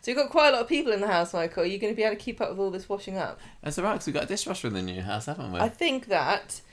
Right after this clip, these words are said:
Speaker 1: um, <clears throat> I don't think that the dishwasher could keep up with twenty plus.
Speaker 2: I just
Speaker 1: Would
Speaker 2: put,
Speaker 1: you
Speaker 2: I just put Danny on it. He could cook the turkey,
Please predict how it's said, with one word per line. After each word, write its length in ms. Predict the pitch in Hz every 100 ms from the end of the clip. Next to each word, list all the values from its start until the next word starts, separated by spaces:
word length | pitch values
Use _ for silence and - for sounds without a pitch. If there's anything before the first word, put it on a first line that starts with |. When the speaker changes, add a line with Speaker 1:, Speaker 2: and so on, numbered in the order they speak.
| - - - -
Speaker 1:
um, 480 | 190 185 185 185 -
<clears throat> 340 | - 294 - - 320 196 -
I 80 | 185
don't 260 | 214 196
think 220 | 196 202 180
that 300 | 175 123 -
the 140 | 135
dishwasher 600 | 170 190 185 175 175 160 -
could 140 | -
keep 240 | - 175 170
up 120 | -
with 160 | 160
twenty 680 | - 180 175 - 160 160 165 - - _ _ _ _ -
plus. 540 | - 180 170 - - - _ - - - - - -
Speaker 2:
I 80 | 180
just 140 | 185 220
Speaker 1:
Would 100 | 294
Speaker 2:
put, 100 | 277
Speaker 1:
you 180 | 262 220
Speaker 2:
I 60 |
just 200 | 143 185 -
put 180 | 120
Danny 320 | 139 143 156 135
on 160 | 90
it. 200 | 80 71
He 80 | 104
could 200 | 110 123
cook 200 | - 175
the 60 | 151
turkey, 720 | - 113 92 - - 76 110